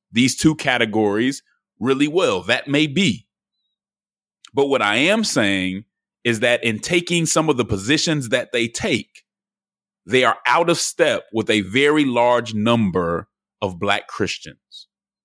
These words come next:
They don't represent that perspective in significant ways, not completely, but in significant ways, yet they're presented as representing our perspective. That's the problem.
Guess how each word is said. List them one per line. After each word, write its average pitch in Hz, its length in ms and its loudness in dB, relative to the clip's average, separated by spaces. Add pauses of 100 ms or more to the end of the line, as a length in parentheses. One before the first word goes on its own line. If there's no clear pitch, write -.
(760)
They 123 140 4
don't 131 320 0
represent 156 560 0
that 113 200 -2
perspective 127 720 -2
in 113 140 0
significant 170 720 0
ways, 113 400 -2
not 123 260 -4
completely, 185 520 -2
but 107 180 2
in 107 100 -4
significant 170 800 -2
ways, 113 560 0 (220)
yet 143 240 0
they're 131 120 4
presented 110 960 2 (260)
as 104 160 -2
representing 110 880 0 (500)
our 95 160 2
perspective. - 600 -6 (760)
That's 120 240 -2
the - 100 0
problem. - 460 -4